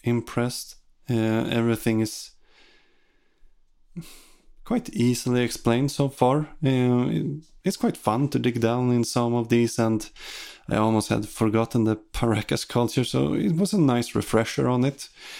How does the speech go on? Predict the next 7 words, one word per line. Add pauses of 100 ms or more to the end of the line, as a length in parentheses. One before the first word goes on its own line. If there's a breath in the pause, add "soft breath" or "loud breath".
(380 loud breath)
But (1300 loud breath)
the
E
T
hybrids (920)
after
D-,